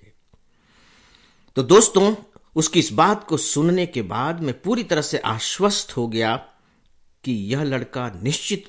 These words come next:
तौर पर जीवन में कुछ बड़ा करेगा, क्योंकि इसने अपने अकेलेपन को ऊर्जा के केंद्र के रूप में तब्दील कर दिया है।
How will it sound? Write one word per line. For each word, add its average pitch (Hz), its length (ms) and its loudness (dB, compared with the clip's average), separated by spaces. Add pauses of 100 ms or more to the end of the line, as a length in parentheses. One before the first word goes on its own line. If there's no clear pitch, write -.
(100)
तौर 120 200 2
पर 107 340 -8 (280)
जीवन 143 380 0
में 117 260 -4
कुछ - 340 -8
बड़ा 110 360 2
करेगा, 156 640 4 (280)
क्योंकि 196 260 6
इसने 196 460 4
अपने 170 400 0 (140)
अकेलेपन 185 1080 4
को 160 560 0 (340)
ऊर्जा 156 360 4
के 127 160 -6
केंद्र 139 420 -4
के 107 160 -8
रूप 131 300 -6
में 117 100 -4 (160)
तब्दील 135 680 -4
कर 104 180 -10
दिया 90 300 -12
है। 80 200 -20